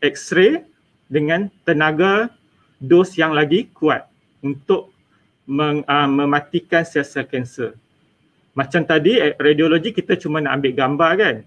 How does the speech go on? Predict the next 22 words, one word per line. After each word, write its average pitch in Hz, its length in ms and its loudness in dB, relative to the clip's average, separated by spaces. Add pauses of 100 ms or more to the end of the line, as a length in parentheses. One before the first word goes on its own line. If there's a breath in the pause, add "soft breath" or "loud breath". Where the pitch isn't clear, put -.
(400)
So, 170 240 0
dos 156 240 0
dia 151 240 -2
tu 208 160 0
lebih 135 320 -2
rendah. 135 320 -4 (480)
Macam 143 240 0
ni 196 160 2
nak 160 320 -4
directly, 180 640 0 (640)
ah, 135 80 -4
mematikan, 151 960 -2
ah, 139 160 -2
sel 135 320 -6
kanser. 120 480 -8 (2250)
Okey, 139 320 -2
selain 160 320 0
tu 226 160 -4
kegunaan 160 480 0
dia 190 160 2
dalam 151 320 2
akademik, 143 640 0